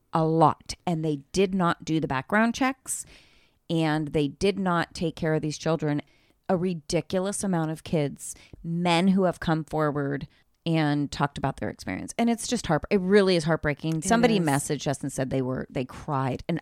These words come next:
Speaker 1: I, listen, I had wet eyes
Speaker 2: Yeah, it
Speaker 1: while
Speaker 2: was,
Speaker 1: watching.
Speaker 2: it was tragic. So it's good, but just know going in, it's, it's not a happy story.
Speaker 1: I think it's important. I think a lot of these documentaries are just important.
Speaker 2: I think so too. And I think as a parent too,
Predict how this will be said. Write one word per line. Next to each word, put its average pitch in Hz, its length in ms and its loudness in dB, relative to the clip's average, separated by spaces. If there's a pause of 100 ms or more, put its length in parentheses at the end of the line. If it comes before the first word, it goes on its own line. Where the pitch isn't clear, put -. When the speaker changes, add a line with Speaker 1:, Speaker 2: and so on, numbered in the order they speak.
(120)
Speaker 1:
I, 175 420 4 (300)
listen, 147 240 2
I 151 100 4
had 143 320 2 (640)
wet 165 460 4
eyes 123 580 -2 (100)
Speaker 2:
Yeah, 131 400 -6
it 156 60 -2
Speaker 1:
while 147 220 8
Speaker 2:
was, 139 100 0
Speaker 1:
watching. - 460 0
Speaker 2:
it 185 100 -6
was 175 160 -6
tragic. 135 560 -4
So 165 360 0 (360)
it's 220 240 4
good, 226 400 8
but 202 140 6
just 208 240 0
know 180 260 4
going 170 320 0
in, 156 160 0
it's, - 320 -4
it's - 220 -4
not 151 260 0
a - 60 -2
happy 160 320 -2
story. 147 500 -4
Speaker 1:
I 180 60 2
think 269 160 0
it's 302 120 -2
important. 233 520 2
I 190 40 -2
think 233 140 -2
a 262 60 4
lot 180 180 6
of 190 60 0
these 220 120 2
documentaries 180 680 0
are 196 60 -2
just 175 260 -6
important. 151 640 -4 (800)
Speaker 2:
I 339 120 8
think 392 200 -2
so 320 200 4
too. 240 380 4
And 170 100 2
I 185 80 2
think 240 240 -2
as 202 160 -2
a 185 60 0
parent 220 440 0
too, 185 420 2